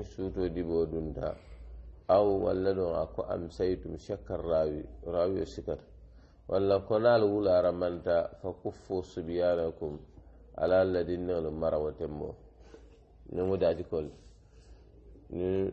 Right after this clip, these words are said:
fitiro sita. Oto mo kebal ka. Mm,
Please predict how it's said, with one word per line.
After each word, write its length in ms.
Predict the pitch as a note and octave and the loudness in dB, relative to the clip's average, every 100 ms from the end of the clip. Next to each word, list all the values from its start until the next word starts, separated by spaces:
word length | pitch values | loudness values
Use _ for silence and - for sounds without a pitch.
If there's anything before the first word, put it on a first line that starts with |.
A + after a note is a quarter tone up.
| - | -4
fitiro 400 | A#2+ A2 A2 G#2+ | -2 2 4 4
sita. 320 | G2+ G#2+ - - - - - - - | 2 -4 -6 -12 -18 -20 -20 -20 -10
Oto 140 | B2 D#3 | -2 2
mo 140 | C#3+ | 2
kebal 340 | A#2 A2 A2 - | 4 6 6 6
ka. 120 | E2+ - - - _ - _ - - | 2 0 -10 -20 _ -20 _ -20 -18
Mm, 200 | G#1+ | -16